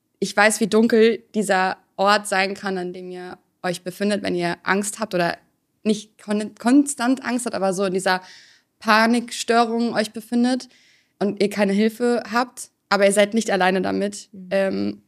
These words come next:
Speaker 1: und man kann was dagegen tun und man kann sein Leben wieder leben. Man kann's auch genießen und man wird auch die Angst vergessen. Die wird immer da sein und sie wird ein Buddy,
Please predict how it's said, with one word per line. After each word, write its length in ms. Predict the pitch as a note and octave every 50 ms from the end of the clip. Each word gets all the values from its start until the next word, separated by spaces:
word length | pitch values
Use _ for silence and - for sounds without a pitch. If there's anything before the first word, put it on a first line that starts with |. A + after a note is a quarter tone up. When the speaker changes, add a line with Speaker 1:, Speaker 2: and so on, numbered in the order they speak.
| _
Speaker 1:
und 260 | - G3 G3+ G3 F#3+ F#3+
man 540 | G3 F#3+ F#3+ F#3+ F#3+ F#3+ F#3+ F#3+ G3 - _ _ _ _ _ _ _ _ _ _ _ _
kann 280 | - - - G#3+ G#3+ A3
was 140 | G3+ G3+ -
dagegen 280 | G3+ F#3 F#3 F#3+ F#3+
tun 280 | F#3+ - - F#3+ F#3+ G3 G3+
und 60 | G#3
man 240 | G#3 G3 F#3+ F#3+ F#3
kann 260 | - - - A3+ A#3
sein 160 | A3 G#3 G#3 G3+
Leben 280 | G3 G#3 G3+ G3 G3
wieder 180 | F3+ F3 F3+ F3
leben. 440 | E3+ F3+ F3+ F3 F3 D#3+ D#3+ E3 - _ _ _ _ -
Man 160 | F#3 G3 G3+
kann's 260 | G#3 A#3 C4 C4+ C4
auch 160 | B3+ A3 A3
genießen 340 | - A3 G3+ G#3+ G#3 G#3 -
und 120 | - F3+ F3+
man 260 | F#3+ G3 F#3+ F#3 F#3+
wird 260 | B3+ D4 D4+ D4 - -
auch 260 | D#3+ E3 E3+ E3+ -
die 180 | - - - -
Angst 300 | E3+ F#3+ F#3+ F#3 - -
vergessen. 500 | F3+ E3+ E3+ E3 D#3+ - - E3+ F3 - _ _ _ _ _ _ _ _ _
Die 120 | G#3+ G3+ G3+
wird 160 | B3 A#3+ -
immer 180 | D4+ E4+ F4+
da 280 | D#4+ C#4+ C#4 C#4 C#4 C4+
sein 220 | B3 B3 B3 A#3+
und 100 | A3 A3
sie 140 | G#3 A3 A3+
wird 180 | A#3 C4+ C4 -
ein 100 | A#3+ G3
Buddy, 420 | G3+ G3+ A3 A3+ C4+ C#4 C#4+ D4